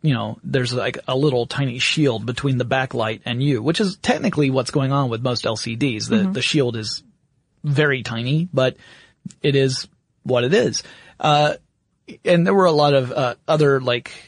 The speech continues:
Speaker 1: differences between plasma and L C Ds, especially early, early on. In fact, if you really want to experience the joy of learning about the differences,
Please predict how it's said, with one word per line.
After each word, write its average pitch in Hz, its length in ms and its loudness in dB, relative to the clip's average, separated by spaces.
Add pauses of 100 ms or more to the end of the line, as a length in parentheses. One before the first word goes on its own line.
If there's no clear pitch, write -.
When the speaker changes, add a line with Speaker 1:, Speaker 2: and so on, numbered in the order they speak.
(160)
Speaker 1:
differences 139 380 -2
between 131 300 -2
plasma 131 360 0
and 123 80 -2
L 123 100 0
C 139 140 -2
Ds, 127 220 -2
especially 156 560 2
early, 147 300 2
early 139 240 2
on. 131 160 2
In 131 80 0
fact, 156 220 2
if 139 120 -6
you 208 80 4
really 233 180 4
want 190 360 4 (460)
to 147 160 2
experience 175 640 0
the 139 100 0
joy 139 380 4
of 123 80 0
learning 165 340 4
about 123 200 2
the 123 80 -2
differences, 123 520 -2